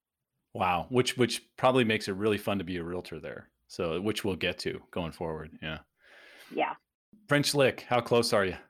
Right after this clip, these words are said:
Speaker 2: <laughs> You know it because of the golf courses.
Speaker 1: Well, and, and Larry, but one of the, the, both
Speaker 2: Oh.
Speaker 1: of those things, yeah.
Speaker 2: Oh, well, yeah, I didn't even think about Larry Bird. Shame on me. That was my grandmother's favorite. I was a Magic girl. I love
Speaker 1: What?
Speaker 2: Magic Johnson. Oh, yeah.
Speaker 1: Okay.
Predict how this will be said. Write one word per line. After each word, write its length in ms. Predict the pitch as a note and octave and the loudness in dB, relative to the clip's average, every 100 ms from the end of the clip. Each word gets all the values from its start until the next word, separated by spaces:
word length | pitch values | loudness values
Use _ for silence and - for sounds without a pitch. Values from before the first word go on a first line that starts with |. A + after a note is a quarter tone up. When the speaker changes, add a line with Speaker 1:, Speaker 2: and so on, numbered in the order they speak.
| _ - | _ -4
Speaker 2:
<laughs> 60 | B3+ - - - - - A4 | -2 -2 -4 -4 -8 -2 2
You 160 | C#4+ F#4+ | 6 6
know 140 | G4+ | 6
it 60 | C4+ | 4
because 220 | A#3 A#3 F#3+ | 4 2 2
of 80 | |
the 60 | F3+ | -2
golf 260 | F#3+ F#3 F#3+ | 4 4 2
courses. 380 | - - - - _ _ _ _ _ _ | -4 -12 -14 -18 _ _ _ _ _ _
Speaker 1:
Well, 440 | C3 C3 B2+ B2 A#2 | 2 6 6 6 2
and, 180 | C#3 G3 | 0 0
and 180 | E3+ A3 | -2 0
Larry, 440 | A#2 F#2 F#2 G#2+ - | 0 -2 -8 -10 -6
but 140 | G#2+ | -4
one 180 | C3+ D#3+ | -4 -6
of 80 | B2+ | -8
the, 60 | |
the, 80 | B2 | -10
both 260 | A#2+ D3+ E3 | 0 2 2
Speaker 2:
Oh. 20 | |
Speaker 1:
of 60 | E2+ | -8
those 180 | E2+ | -10
things, 280 | - F2 F2 | -10 -12 -8
yeah. 220 | G#2+ A#2 - _ - _ _ - | -6 -6 -8 _ -20 _ _ -2
Speaker 2:
Oh, 200 | B3+ F3+ | -2 0
well, 180 | A3+ G#3+ | 2 2
yeah, 140 | G3 A3 | 4 2
I 80 | E3+ | 2
didn't 160 | F#3 | -4
even 120 | F3 | -12
think 140 | E3+ G#3 | -12 -6
about 220 | E3+ D3 | -2 -2
Larry 180 | D#3 D3+ | -2 -4
Bird. 320 | D3+ E3+ D#3 - - F#3+ | -4 -4 -6 -8 -18 -14
Shame 160 | F3+ | -10
on 160 | E3 D#3+ | -8 -8
me. 180 | F3+ E3 | -6 -2
That 140 | E3+ | -2
was 80 | E3 | -2
my 100 | E3+ D#3+ | -4 -2
grandmother's 440 | F3 E3 D#3 D#3 - | 0 0 0 -2 -2
favorite. 240 | F#3 E3+ - - _ G#3+ | -2 0 -4 -14 _ 2
I 140 | C4 | 2
was 160 | F4 B3 | 4 2
a 100 | G#3 | 2
Magic 380 | F3+ F3 - - | 2 2 -2 -8
girl. 340 | A#2 - E3 _ _ _ _ _ _ _ _ _ _ - | -12 -8 -12 _ _ _ _ _ _ _ _ _ _ -2
I 100 | F3+ | -2
love 280 | E3+ E3 E3+ | 2 2 2
Speaker 1:
What? 220 | G#4 G3 | 0 0
Speaker 2:
Magic 300 | D#3+ D#3 D3+ | 0 0 -2
Johnson. 500 | D#3 D#3 - - - _ - | 0 0 -2 -12 -14 _ 0
Oh, 200 | E3+ D#3+ | 4 6
yeah. 160 | D#3+ C#3 | 6 2
Speaker 1:
Okay. 160 | - | 0